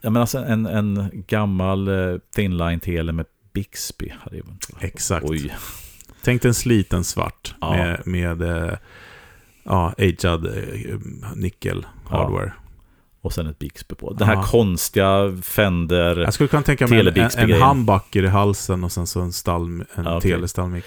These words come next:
Speaker 1: Och då är det här liksom, den här, du vet, den här Bixby med den, liksom det, leadmicken sitter i någon
Speaker 2: Ja,
Speaker 1: harness
Speaker 2: ja, exakt,
Speaker 1: liknande, ja.
Speaker 2: exakt. Mm.
Speaker 1: Så jättes-, men tydligen helt värdelöst att använda,
Speaker 2: Mm.
Speaker 1: men det är snyggt.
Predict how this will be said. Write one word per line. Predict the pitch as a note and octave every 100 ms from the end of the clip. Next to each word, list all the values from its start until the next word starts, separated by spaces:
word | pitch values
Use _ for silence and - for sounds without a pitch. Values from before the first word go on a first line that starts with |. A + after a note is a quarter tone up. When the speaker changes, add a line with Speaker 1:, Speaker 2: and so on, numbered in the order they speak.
| -
Speaker 1:
Och | - -
då | G#2+
är |
det | G#2+
här | G2+ G2
liksom, | F#2 F#2+
den | F2+
här, | F2+
du | E2+
vet, | F2
den | E2+
här | E2 D#2+
Bixby | D#2 D#2+ - -
med | E2
den, | D#2+ D#2+
liksom | E2+ F2
det, | E2 D#2+
leadmicken | F2+ D#2 D#2 -
sitter | - G2 - _ G2
i | F2
någon | E2 D2+
Speaker 2:
Ja, | - E2+
Speaker 1:
harness | - G2+ G2 A2
Speaker 2:
ja, | A2 A2
exakt, | F2+
Speaker 1:
liknande, | E2+ F2+ E2+
ja. | C#2+
Speaker 2:
exakt. | F#2+ F2+ - -
Mm. | G2+ G#2+
Speaker 1:
Så | A#2 A2
jättes-, | - A2 A#2+ D#2+ -
men | G#2
tydligen | - A#2+ F#2+ F#2
helt | E2+ G2+ F2
värdelöst | F#2 E2+ D#2+ E2+
att | F#2+
använda, | E2+ G2
Speaker 2:
Mm. | D#2+
Speaker 1:
men | E2+
det |
är | E2
snyggt. | - F#2 -